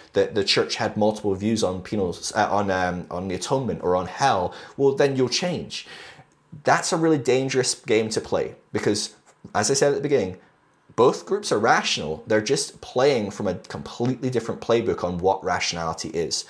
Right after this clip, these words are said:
And so if you get drawn into theological debate, you're gonna lose one hundred percent of the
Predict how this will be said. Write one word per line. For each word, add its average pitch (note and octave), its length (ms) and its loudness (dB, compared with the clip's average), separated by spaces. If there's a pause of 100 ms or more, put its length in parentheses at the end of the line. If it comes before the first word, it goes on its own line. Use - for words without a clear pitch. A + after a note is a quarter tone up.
(300)
And A2 100 0
so A2 200 4
if G#2 160 -4
you D#3+ 180 0
get E3+ 220 0
drawn D#3 260 6
into D#3+ 240 0
theological C#3+ 680 2
debate, C3 420 0
you're G#2 160 4
gonna G2 340 0
lose G2+ 720 -2
one F2+ 140 0
hundred A#2+ 340 -2
percent - 220 0
of - 60 -6
the - 120 -6